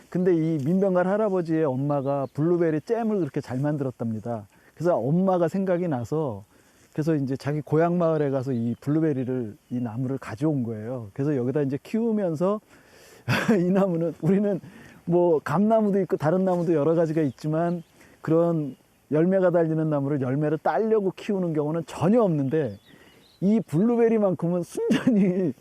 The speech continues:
<laughs> 열매를 따서 잼을 만들려고 이제 키운 나무거든요. 이 키우는데, 그래서 여기서 이제 그 나오는 열매들을 따서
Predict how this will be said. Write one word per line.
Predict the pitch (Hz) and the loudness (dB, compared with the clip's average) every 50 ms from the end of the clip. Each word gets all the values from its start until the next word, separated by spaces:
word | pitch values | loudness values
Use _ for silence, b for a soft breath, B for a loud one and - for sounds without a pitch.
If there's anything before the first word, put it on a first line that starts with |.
| _ _ | _ _
<laughs> | - - - | -20 -6 0
열매를 | 151 165 190 202 202 202 202 185 180 | 2 4 4 4 4 2 4 2 2
따서 | 170 - 196 175 175 175 175 | 2 2 2 2 2 0 -2
잼을 | 160 - 240 233 254 254 269 254 | -2 -2 -2 -2 0 2 2 2
만들려고 | 233 208 185 175 165 156 151 151 143 139 147 | 2 2 2 2 0 2 2 0 0 0 -2
이제 | 139 123 127 123 - | -2 -2 -4 -6 -4
키운 | - 233 262 240 220 208 185 170 147 | -4 -2 -2 0 0 -2 -2 -4 -4
나무거든요. | 131 131 139 139 131 131 117 120 117 131 208 262 - _ _ B B B B B B B B B B B - | -4 -2 -2 -2 -2 -2 -2 -2 -2 -2 -2 -4 -4 _ _ B B B B B B B B B B B -2
이 | 196 202 190 - | -2 -2 -2 -2
키우는데, | - - 240 254 247 247 233 208 180 165 175 185 180 139 110 92 95 113 - - b b b b b b b b b _ | -4 -4 -2 0 0 2 2 2 2 2 2 2 2 0 -2 -4 -8 -12 -16 -18 b b b b b b b b b _
그래서 | - 202 220 | -2 2 4
여기서 | 196 185 180 196 226 190 220 214 | 4 4 4 4 4 4 4 2
이제 | 196 170 185 180 180 160 139 131 - - _ | 4 4 2 2 2 2 0 -2 -6 -12 _
그 | - 170 160 156 147 139 123 | -2 0 2 2 2 0 2
나오는 | 147 147 160 180 185 180 180 160 | 2 4 4 4 4 2 2 2
열매들을 | 143 135 143 156 156 151 147 151 151 143 - | 0 0 2 2 0 0 0 0 -2 -2 0
따서 | 190 175 185 190 160 185 185 190 202 202 | 0 0 2 0 0 0 0 0 0 -2